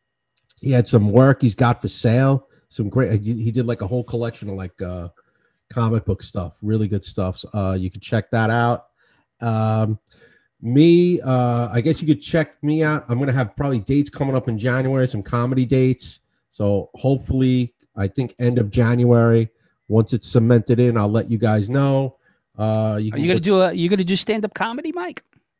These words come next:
Speaker 1: Yeah, yeah, yeah. I've been doing, uh, open mics for a while. Uh,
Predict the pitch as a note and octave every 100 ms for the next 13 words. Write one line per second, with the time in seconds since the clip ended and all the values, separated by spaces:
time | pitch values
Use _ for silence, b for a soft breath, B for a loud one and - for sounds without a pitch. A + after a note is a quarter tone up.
0 | - C3 D#3 F#3+ F3+ E3+ E3 D#3+ C#3+ B2+
1 | C3 C#3+ D3 C#3+ C3+ C3+ B2 C#3 C3+ C3+
2 | B2+ - B2+ A2+ C#3 D3+ D3+ D3 D3 C#3+
3 | _ _ _ _ G#2+ G#2 G#2 G#2 G#2 G2+